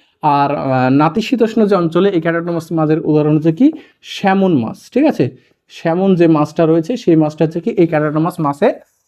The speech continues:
উদাহরণ। তো এখানে আরেকটা বিষয় লক্ষণীয়, দেখো, তোমাদেরকে প্রত্যেকটা কিন্তু আমি উদাহরণ দিয়েছি।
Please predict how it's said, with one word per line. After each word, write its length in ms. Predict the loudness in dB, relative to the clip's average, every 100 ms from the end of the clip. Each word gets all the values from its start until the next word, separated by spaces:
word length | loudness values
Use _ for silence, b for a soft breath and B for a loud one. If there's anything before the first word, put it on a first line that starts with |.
| -2
উদাহরণ। 480 | 0 0 -2 -4 -2
তো 120 | -2
এখানে 500 | 0 0 0 0 -2 B B -4
আরেকটা 300 | -2 0 -2
বিষয় 240 | 0 -2
লক্ষণীয়, 460 | -2 -2 -2 0 0
দেখো, 320 | -2 -4 -4
তোমাদেরকে 420 | -4 -4 -4 -6
প্রত্যেকটা 680 | -8 _ _ -12 -6 -4 -4
কিন্তু 360 | 0 0 2
আমি 140 | 2 2
উদাহরণ 340 | 2 -2 0
দিয়েছি। 360 | 0 2 0